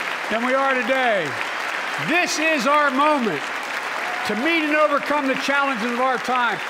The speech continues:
and we will, <clears throat> as one people, one America, the United States of America. God bless you all, and may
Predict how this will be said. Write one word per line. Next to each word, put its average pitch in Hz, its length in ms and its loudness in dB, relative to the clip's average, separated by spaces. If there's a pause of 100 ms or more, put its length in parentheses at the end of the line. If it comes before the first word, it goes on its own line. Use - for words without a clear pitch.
(200)
and 302 340 0
we 311 180 0
will, 285 480 4 (640)
<clears throat> - 0 -
as 240 480 0
one 330 280 4
people, 247 360 -2 (460)
one 330 160 4
America, 233 500 0 (320)
the 247 80 0
United 277 720 2
States 330 560 2
of 277 120 2
America. 240 640 2 (960)
God 311 320 2
bless 294 280 2
you 294 60 2
all, 294 440 4 (680)
and 254 140 0
may 269 100 2